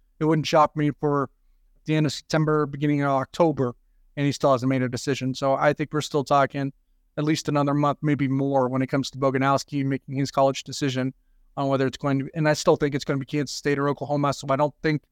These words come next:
the dynamics have changed a whole much, a whole bunch, but maybe the timeline has as he continues to be torn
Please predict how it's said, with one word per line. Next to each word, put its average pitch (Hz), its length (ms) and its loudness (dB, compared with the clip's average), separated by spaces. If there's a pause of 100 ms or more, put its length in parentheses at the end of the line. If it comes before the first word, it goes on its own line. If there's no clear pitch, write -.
(380)
the 147 100 -2
dynamics 147 560 2
have 135 100 -4
changed 151 340 -2
a 135 40 -4
whole 151 140 -2
much, - 640 -4 (240)
a 156 80 0
whole 156 160 2
bunch, 135 500 -2
but 143 180 -2 (400)
maybe 147 200 2
the 139 120 0
timeline 139 600 0
has 135 380 0
as 127 140 -10
he 135 80 -6
continues 143 460 -4
to - 80 -14
be 143 100 -8
torn 139 400 0